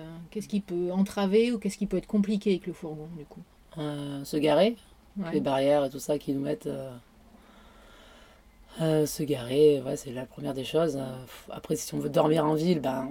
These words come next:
Speaker 2: c'est sûr qu'on sera réveillé, soit, soit par les gendarmes, soit par des, des gens un peu bêtes, quoi,
Speaker 1: Ouais.
Speaker 2: <laughs> venus pour faire, pour embêter, quoi, mais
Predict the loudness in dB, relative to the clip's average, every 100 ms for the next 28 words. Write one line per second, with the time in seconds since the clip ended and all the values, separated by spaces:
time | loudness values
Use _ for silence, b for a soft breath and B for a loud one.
0 | -8 -12 -8 -6 -6 -4 0 2 4 4
1 | 2 2 0 -4 -4 -4 -2 -4 -8 -10
2 | B B B B -6 -4 -2 -4 -6 -4
3 | -2 0 -2 -2 -6 -2 -2 -2 -8 -12
4 | -18 B B B -4 -2 0 -4 -8 -10
5 | -10 -10 -10 -10 -6 -4 -6 -2 0 0
6 | 0 0 6 8 8 8 6 4 2 0
7 | -2 -2 -6 -8 -8 -2 0 2 4 4
8 | 2 0 -6